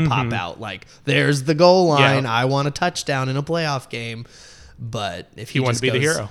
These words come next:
Speaker 1: yeah,
Speaker 2: We
Speaker 1: if
Speaker 2: talked
Speaker 1: he
Speaker 2: about
Speaker 1: just
Speaker 2: it last
Speaker 1: goes
Speaker 2: week
Speaker 1: down,
Speaker 2: with a
Speaker 1: then
Speaker 2: lot of
Speaker 1: he,
Speaker 2: guys.
Speaker 1: he totally different ball game.
Speaker 2: 'Cause the Ravens have the best goal line run defense, or run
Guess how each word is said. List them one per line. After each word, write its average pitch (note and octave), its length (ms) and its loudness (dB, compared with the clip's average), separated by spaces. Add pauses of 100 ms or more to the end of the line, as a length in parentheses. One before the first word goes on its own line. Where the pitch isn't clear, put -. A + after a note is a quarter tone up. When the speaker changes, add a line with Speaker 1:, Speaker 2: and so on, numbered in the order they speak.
(160)
Speaker 1:
yeah, A2+ 100 0
Speaker 2:
We - 60 2
Speaker 1:
if - 40 -4
Speaker 2:
talked D3 180 4
Speaker 1:
he D#3 60 6
Speaker 2:
about D3+ 100 8
Speaker 1:
just D3 100 8
Speaker 2:
it D3 40 2
last D#3 100 10
Speaker 1:
goes D#3 80 8
Speaker 2:
week D#3 140 6
Speaker 1:
down, D#3 180 6
Speaker 2:
with B2 260 0
a - 100 -2
Speaker 1:
then C#3 140 0
Speaker 2:
lot C#3 160 2
of - 20 0
Speaker 1:
he, B2 60 0
Speaker 2:
guys. B2+ 500 -2
Speaker 1:
he G#2+ 260 -10 (680)
totally B2+ 380 -2
different A#2 260 -8
ball F2+ 180 -12
game. E2+ 360 -10
Speaker 2:
'Cause C3 240 2
the C3 100 -4
Ravens C3+ 400 -2
have C3 140 -4
the B2+ 80 -4
best A#2+ 480 -6 (200)
goal B2+ 280 -2
line A2+ 460 -6
run A#2+ 220 -2
defense, A2 540 -10
or C#3+ 160 4
run B2+ 420 -2